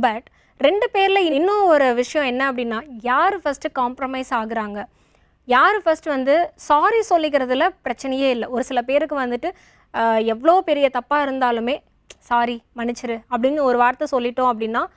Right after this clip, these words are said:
டக்குன்னு கோவம்லாம் முடிஞ்சிரும். இன்னும் ஒரு சில பேர் என்ன நினைப்பாங்க, கணவன் மனைவிக்குள்ள சாரி, தேங்க்ஸ், இந்த ஃபார்மாலிட்டிஸ்லாம் எதுக்கு அப்படின்னு நினைக்கிற ஒரு கப்புள் கூட இருப்பாங்க. அப்போ அவங்க அவங்களோட நேச்சர் என்னவோ அதுக்கு ஏத்த மாதிரி அதுக்கு மதிப்பு கொடுக்குறவங்களாவும் இருக்கணும்.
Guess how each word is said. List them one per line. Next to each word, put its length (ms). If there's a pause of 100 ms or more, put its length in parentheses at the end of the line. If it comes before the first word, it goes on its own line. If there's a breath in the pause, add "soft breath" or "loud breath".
(260 soft breath)
டக்குன்னு 320
கோவம்லாம் 580
முடிஞ்சிரும். 340 (640)
இன்னும் 220
ஒரு 140
சில 200
பேர் 180
என்ன 220
நினைப்பாங்க, 460
கணவன் 360
மனைவிக்குள்ள 360
சாரி, 520
தேங்க்ஸ், 280
இந்த 260
ஃபார்மாலிட்டிஸ்லாம் 760
எதுக்கு 400 (320 soft breath)
அப்படின்னு 300
நினைக்கிற 400
ஒரு 160
கப்புள் 340
கூட 180
இருப்பாங்க. 440 (340 soft breath)
அப்போ 460
அவங்க 380
அவங்களோட 320
நேச்சர் 460
என்னவோ 440
அதுக்கு 560
ஏத்த 320
மாதிரி 360
அதுக்கு 280
மதிப்பு 380
கொடுக்குறவங்களாவும் 760
இருக்கணும். 420